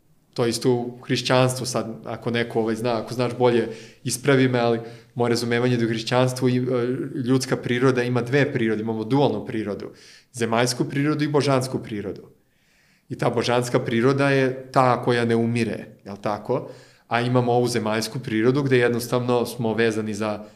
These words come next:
svest je vezana za telo, a to je jako, kad prepoznaš da ja nisam moje osjećanja, ja nisam moje misli, ja nisam svoje telo, onda mogu da uđem u tu ulogu posmatrača i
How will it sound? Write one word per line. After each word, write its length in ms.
svest 400
je 40
vezana 300
za 200
telo, 560
a 120
to 240
je 60
jako, 600
kad 180
prepoznaš 480
da 60
ja 120
nisam 280
moje 160
osjećanja, 680
ja 160
nisam 300
moje 160
misli, 420
ja 100
nisam 320
svoje 320
telo, 420
onda 220
mogu 240
da 100
uđem 300
u 60
tu 140
ulogu 720
posmatrača 920
i 280